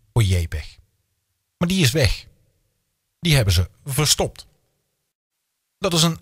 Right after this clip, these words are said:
kleine wijziging die af en toe een klein beetje verwarrend kan zijn.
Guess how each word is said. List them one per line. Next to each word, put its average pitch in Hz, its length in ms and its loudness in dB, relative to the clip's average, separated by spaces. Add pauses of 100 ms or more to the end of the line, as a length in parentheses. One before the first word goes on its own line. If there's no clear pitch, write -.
kleine 175 320 2
wijziging 127 600 2
die 110 260 0
af 110 140 2
en 95 60 0
toe 101 220 2
een 117 120 4
klein 95 260 2
beetje 85 400 0
verwarrend 98 520 2
kan 82 220 -2
zijn. 71 280 -2